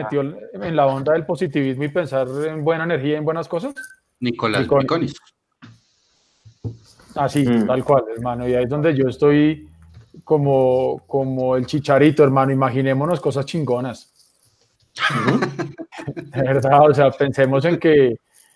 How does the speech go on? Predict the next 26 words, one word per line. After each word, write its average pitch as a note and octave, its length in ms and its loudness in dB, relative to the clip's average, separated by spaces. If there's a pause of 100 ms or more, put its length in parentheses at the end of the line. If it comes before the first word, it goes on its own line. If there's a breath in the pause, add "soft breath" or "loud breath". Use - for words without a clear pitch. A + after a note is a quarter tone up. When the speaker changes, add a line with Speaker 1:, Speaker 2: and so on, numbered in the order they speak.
(280 soft breath)
Speaker 1:
en C#3+ 200 -4
que, C#3+ 260 4
en C3 100 -4
que, C3 360 0
en B2 100 -6
que, B2+ 400 -2
en A2+ 80 -10
que, B2+ 100 -4 (160)
en C3 140 -12
que C3 100 -8
en B2 100 -6
serio C#3+ 280 4
vamos G3 280 4
a - 20 -12
poder, D#3+ 460 4 (180)
hermano, E3+ 380 -6
y B2+ 80 -6
ya. F#3+ 320 -2
Y B2 80 -4
si B2+ 120 -12
no B2+ 140 -6
se E3 80 -2
pudo, G3+ 320 6
pues, G#3 200 2
viejo, F3+ 320 4
este, C#3+ 320 -6